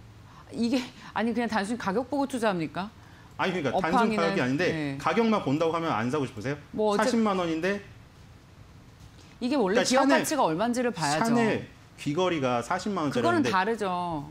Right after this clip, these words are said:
Speaker 2: 칠월 달에 가격 인상한다고 유월 삼십 일까지면
Speaker 1: 그건
Speaker 2: 이십만 원
Speaker 1: 다르죠.
Speaker 2: 판대.
Speaker 1: 이 기업의
Speaker 2: 달라요?
Speaker 1: 가치가 어떤 실적 때문에 이렇게 떨어졌을 수도 있고 분명히 이 가격이 매겨진 이유가 있는데 절대적인 수준만 보고 어떻게 싸다고 얘기합니까?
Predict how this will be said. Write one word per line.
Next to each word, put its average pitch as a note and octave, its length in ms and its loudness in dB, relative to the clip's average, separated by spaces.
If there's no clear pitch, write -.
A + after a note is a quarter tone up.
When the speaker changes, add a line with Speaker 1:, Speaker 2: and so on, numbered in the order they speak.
Speaker 2:
칠월 A#3+ 340 2
달에 C#3+ 480 0
가격 D#3 260 0
인상한다고 B2 680 -2
유월 D#3 240 0
삼십 F#3+ 320 -4
일까지면 A#2+ 400 -2
Speaker 1:
그건 - 20 -4
Speaker 2:
이십만 B2+ 260 0
원 F3 120 2
Speaker 1:
다르죠. B2+ 200 -2
Speaker 2:
판대. - 220 -12
Speaker 1:
이 A#3+ 80 0
기업의 B3+ 220 2
Speaker 2:
달라요? B3+ 180 2
Speaker 1:
가치가 G3 760 0
어떤 G3 180 -4
실적 D4+ 400 -4
때문에 A#3+ 540 -2
이렇게 E3 260 -4
떨어졌을 G3 480 -4
수도 - 180 -12
있고 D3+ 180 -8
분명히 A#3 440 -2
이 F3+ 40 -4
가격이 F3+ 340 -2
매겨진 C#3+ 440 -2
이유가 C#3 220 0
있는데 B2+ 300 0
절대적인 C4 520 0
수준만 A#3+ 340 -2
보고 F3+ 180 -2
어떻게 - 200 -6
싸다고 G3+ 440 0
얘기합니까? C3 600 -4